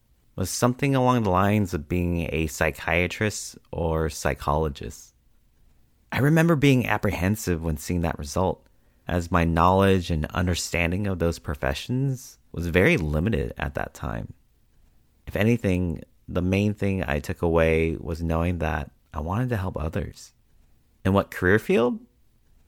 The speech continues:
I don't know. Maybe in counseling? Maybe in health? Or medical?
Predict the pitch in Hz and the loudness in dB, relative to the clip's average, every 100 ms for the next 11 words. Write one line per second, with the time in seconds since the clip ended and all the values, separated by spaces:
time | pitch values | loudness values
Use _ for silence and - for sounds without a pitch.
0 | - 151 214 247 262 269 269 277 247 233 | -12 -6 -4 -4 -4 -4 -4 -2 0 2
1 | 226 226 202 87 - _ _ _ _ _ | 2 2 2 0 -4 _ _ _ _ _
2 | _ _ _ 71 90 95 78 87 95 - | _ _ _ -2 2 2 2 2 2 0
3 | 190 208 202 170 _ _ - 87 82 90 | -2 -2 -4 -8 _ _ -14 -6 -2 0
4 | 110 104 80 69 85 247 - - _ _ | 0 0 0 0 0 0 -4 -20 _ _
5 | _ _ _ _ - 80 82 80 - 294 | _ _ _ _ -4 -2 4 4 2 -4
6 | 311 | -8